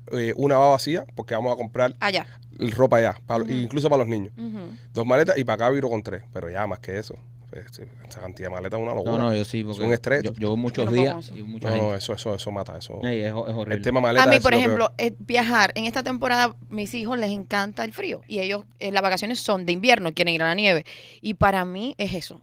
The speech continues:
Speaker 2: los abrigos, las maletas, eso
Speaker 1: Yo
Speaker 2: me
Speaker 1: hice
Speaker 3: Es
Speaker 2: estresa
Speaker 3: que ese es el
Speaker 2: mucho.
Speaker 3: problema, que cuando, cuando tienes tantos abrigos, vas para lugares tan fríos,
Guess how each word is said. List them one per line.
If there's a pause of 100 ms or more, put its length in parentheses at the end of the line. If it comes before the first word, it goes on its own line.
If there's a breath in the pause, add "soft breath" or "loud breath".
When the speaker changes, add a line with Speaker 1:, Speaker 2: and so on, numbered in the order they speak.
Speaker 2:
los
abrigos,
las
maletas,
eso
Speaker 1:
Yo
Speaker 2:
me
Speaker 1:
hice
Speaker 3:
Es
Speaker 2:
estresa
Speaker 3:
que
ese
es
el
Speaker 2:
mucho.
Speaker 3:
problema,
que
cuando,
cuando
tienes
tantos
abrigos,
vas
para
lugares
tan
fríos,